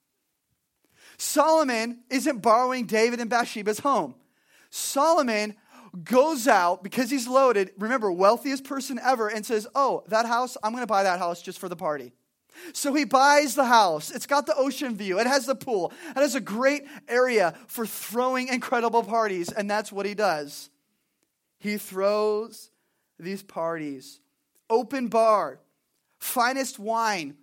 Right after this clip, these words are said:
music is there, modern day D Js. He's got D Js there, dance floors. People are going all out at these parties, and we are told that he's seeking after laughter, which means that he's bringing comedians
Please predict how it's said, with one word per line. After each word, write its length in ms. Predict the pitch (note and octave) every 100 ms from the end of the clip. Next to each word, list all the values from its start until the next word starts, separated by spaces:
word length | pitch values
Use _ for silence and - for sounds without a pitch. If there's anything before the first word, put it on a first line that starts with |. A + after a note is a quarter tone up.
| _
music 460 | F3 A3 C#4 A#3+ G#3
is 120 | F#3+
there, 340 | F#3+ E3 C3+ -
modern 320 | - F3+ G#3 A3
day 180 | A#3
D 300 | A3 A#3+ C#4+
Js. 360 | A#3+ A3+ F3+ D#3
He's 140 | A#3+
got 220 | G#3+ C4 A#3
D 200 | C#4 D4+
Js 300 | C4 A#3 A3+
there, 340 | G3+ D#3+ C#3+ _ _ _ _ -
dance 380 | F#3 B3 D4 D4
floors. 480 | C4+ A3+ E3+ D3+
People 320 | - D4 D4+ D4
are 200 | A#3+ A#3+
going 440 | A#3+ B3 B3 B3 -
all 260 | G3 G3 G3+
out 280 | G#3+ C4 G3+
at 120 | G3
these 180 | F3+ E3+
parties, 440 | F3+ D#3+ E3+ G3+ - - -
and 180 | - D4
we 120 | D4+
are 80 | B3
told 380 | A#3 G3 A3+ B3 - _
that 220 | E3 F#3 G#3
he's 240 | A3+ A#3
seeking 320 | - F#3 A#3
after 340 | F#3 F#3+ B3 A#3
laughter, 460 | C4 D4+ D4 F#3
which 220 | F3 F#3
means 320 | G3 A3+ C4 G#3+
that 180 | A#3+
he's 240 | A3+ B3 A#3+
bringing 320 | A3+ A#3 A#3+
comedians 800 | A#3+ G#3+ C4 C4+ A3 G3 G3